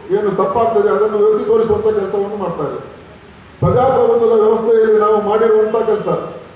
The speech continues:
ಅದರಲ್ಲಿ ನಾವೇನು ತಪ್ಪು ಮಾಡಿಲ್ಲ. ಒಂದು ವೇಳೆ ಸರಿಯಾದ ನಮಗೆ ಆನ್ಸರ್ ಬಾರದಿದ್ದಂತಹ ಸಂದರ್ಭದಲ್ಲಿ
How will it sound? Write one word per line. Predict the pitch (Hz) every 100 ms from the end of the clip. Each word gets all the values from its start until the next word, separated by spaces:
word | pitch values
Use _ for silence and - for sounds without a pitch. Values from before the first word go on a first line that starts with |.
| 180
ಅದರಲ್ಲಿ | 214 220
ನಾವೇನು | 214 220 220 226 -
ತಪ್ಪು | - 226 214
ಮಾಡಿಲ್ಲ. | 214 180 127 - - - -
ಒಂದು | 190 233 233
ವೇಳೆ | 240 254 -
ಸರಿಯಾದ | - - 247 247 240 - - 196
ನಮಗೆ | 220 226 214 - - - - - - - - - -
ಆನ್ಸರ್ | 247 240 247 202
ಬಾರದಿದ್ದಂತಹ | 208 226 226 226 220 220 196
ಸಂದರ್ಭದಲ್ಲಿ | 196 226 226 208 233 247 208 - -